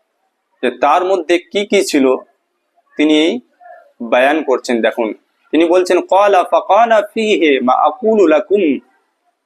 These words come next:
তার মধ্যে কি ছিল আমি তোমাদেরকে বলছি। "কানাত ফীহি কুবুরুল মুশরিকিনা।"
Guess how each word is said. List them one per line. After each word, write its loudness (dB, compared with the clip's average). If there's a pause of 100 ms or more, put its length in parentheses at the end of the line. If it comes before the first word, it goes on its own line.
(1200)
তার 0
মধ্যে 0
কি -2
ছিল 0 (2750)
আমি 2
তোমাদেরকে 0
বলছি। -2 (840)
"কানাত 2 (100)
ফীহি 2
কুবুরুল 2 (640)
মুশরিকিনা।" 0